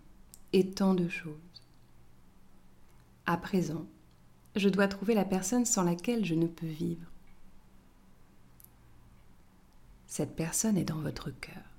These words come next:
et elle vous appelle sans cesse de l'intérieur. Moji. Bonjour et bienvenue à toi dans ce nouvel épisode du podcast Yinside. Aujourd'hui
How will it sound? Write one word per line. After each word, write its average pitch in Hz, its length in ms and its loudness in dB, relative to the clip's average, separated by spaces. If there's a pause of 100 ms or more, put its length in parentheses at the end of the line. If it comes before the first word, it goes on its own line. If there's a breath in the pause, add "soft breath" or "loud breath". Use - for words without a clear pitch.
(1040)
et 180 100 2
elle 175 160 4
vous 170 240 2
appelle 175 420 0
sans 233 200 -4
cesse - 560 -10 (480)
de 147 100 -4
l'intérieur. 156 640 -4 (1700)
Moji. 147 460 -4 (2000 loud breath)
Bonjour 185 460 4 (500)
et 190 140 4
bienvenue 196 540 2
à 156 60 0
toi - 300 -6 (120)
dans 190 160 4
ce 180 160 2
nouvel 190 320 8
épisode 147 520 -2
du - 120 -8
podcast - 580 -10 (140)
Yinside. 156 480 0 (1500 loud breath)
Aujourd'hui 196 500 8